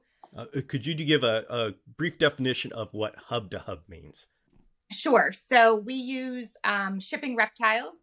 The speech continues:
Speaker 2: A lot of people are, are shipping with, um, a FedEx. So when we say a FedEx hub, we're talking about an area, a building that you can go to that they will directly ship the chameleon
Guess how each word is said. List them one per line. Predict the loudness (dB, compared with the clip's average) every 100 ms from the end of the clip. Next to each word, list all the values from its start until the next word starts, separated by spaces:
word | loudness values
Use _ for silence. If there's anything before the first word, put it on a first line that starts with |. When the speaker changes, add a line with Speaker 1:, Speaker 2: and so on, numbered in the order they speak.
| -10
Speaker 2:
A | -10
lot | -8 -6 -6
of | -10 -16
people | -14 -10
are, | -10 -12 _ -10
are | -10 -10 _
shipping | -20 -16 -12 -10 -8 -6
with, | -4 -4 -4 _ -10 -8
um, | -6 -8 -10 -12 -6
a | -6 0
FedEx. | 0 2 -2 -4 -20 -20
So | -8 -6 -4 -6 -8
when | -8 -6
we | -6 -8
say | -2 0 0
a |
FedEx | 0 -2 0 -4 -8
hub, | -2 0 0 -6 _ _ _ 0
we're | 0
talking | 0 2 2 2 -10 -6 -6
about | -6 -2 -2 -2 -8 -16 -20 -16
an | -12 -10 -10 -12 -6
area, | 0 2 2 0 0 -6 -10
a | -12 -14 -20 -20 _ _ _ _ _ _
building | -8 -6 -8 -8
that | -8
you | -10 -8
can | -2
go | 0 -2
to | -4 -6
that | -6 -6
they | -6
will | -6 -10 _
directly | -4 2 2 2 -6
ship | -2 -2 -2 -6
the |
chameleon | -6 -6 -4 -2 -2 -4